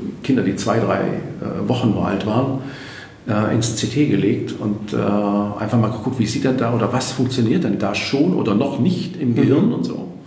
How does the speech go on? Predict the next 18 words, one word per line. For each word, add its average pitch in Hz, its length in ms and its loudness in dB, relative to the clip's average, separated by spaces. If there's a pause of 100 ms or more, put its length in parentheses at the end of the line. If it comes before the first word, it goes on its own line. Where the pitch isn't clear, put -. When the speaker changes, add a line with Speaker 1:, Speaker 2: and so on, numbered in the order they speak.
(680)
Speaker 1:
Und 151 100 0
irgendwann 220 340 6
hat 180 100 4
das - 160 0
Kind 196 220 0
komisch 175 360 2
reagiert. 135 460 -2 (440)
Und 104 140 -4
das 113 180 -2
war 131 100 0
denen 143 160 2 (300)
alles 180 360 0
irgendwie 160 560 2
spanisch, - 1000 0
bis 269 180 2
sie - 140 2
gemerkt 87 480 -2
haben, 180 280 -2